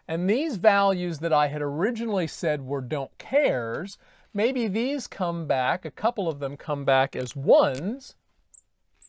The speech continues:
maybe another one comes back as zeros, and that identifies what inputs we're getting. And so what we've got now is a way of acting with the outside world, a way of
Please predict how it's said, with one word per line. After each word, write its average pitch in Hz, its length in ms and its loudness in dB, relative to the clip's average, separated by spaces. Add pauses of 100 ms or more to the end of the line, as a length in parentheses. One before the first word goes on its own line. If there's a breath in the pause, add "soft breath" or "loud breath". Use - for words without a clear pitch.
(720 soft breath)
maybe 139 260 0
another 156 320 4
one 160 180 0
comes 160 240 -6
back 156 320 4
as 139 140 -6
zeros, 175 540 4
and 226 100 2
that 311 140 2
identifies 185 1120 4 (200 soft breath)
what 147 400 4 (220)
inputs 320 880 0
we're 139 340 -6
getting. 110 460 -8 (340 loud breath)
And 190 100 -2
so 196 120 4
what 196 180 2
we've 240 220 -4
got 285 340 -6
now 147 460 -4
is 175 160 0
a 170 80 4
way 175 500 4
of 147 220 -4 (100)
acting 180 640 0
with 190 380 4 (680)
the 165 240 2
outside 165 540 4
world, 131 460 -2 (100)
a 156 140 -6
way 156 340 2
of 139 240 2